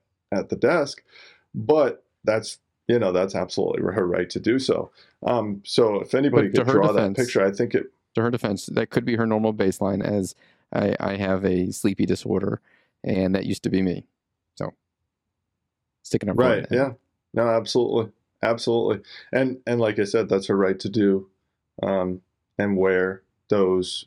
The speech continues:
Speaker 1: experimental emergency use authorized products.
Speaker 2: Right.
Speaker 1: Um,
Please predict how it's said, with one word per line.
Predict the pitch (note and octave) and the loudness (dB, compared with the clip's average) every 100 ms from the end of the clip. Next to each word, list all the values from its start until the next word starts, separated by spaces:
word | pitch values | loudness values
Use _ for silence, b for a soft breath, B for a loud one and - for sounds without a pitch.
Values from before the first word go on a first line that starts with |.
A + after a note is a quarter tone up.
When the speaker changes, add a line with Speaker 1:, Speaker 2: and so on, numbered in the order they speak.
| - | -6
Speaker 1:
experimental | G2+ - F#2+ F#2 F2+ F#2 F2+ F2+ - | -6 -2 -2 0 -4 -2 -4 -4 -4
emergency | F#2+ F2+ E2+ - | -4 -4 -6 -2
use | F#2 F2+ F2 | 0 0 -2
authorized | F2 E2+ F2 - | -4 -4 -4 -2
products. | A#2 G2+ G2+ - b b | 0 0 -6 -20 b b
Speaker 2:
Right. | A#2+ A#2 | -6 -2
Speaker 1:
Um, | A2 G2+ F#2+ F#2 | 0 0 -4 -8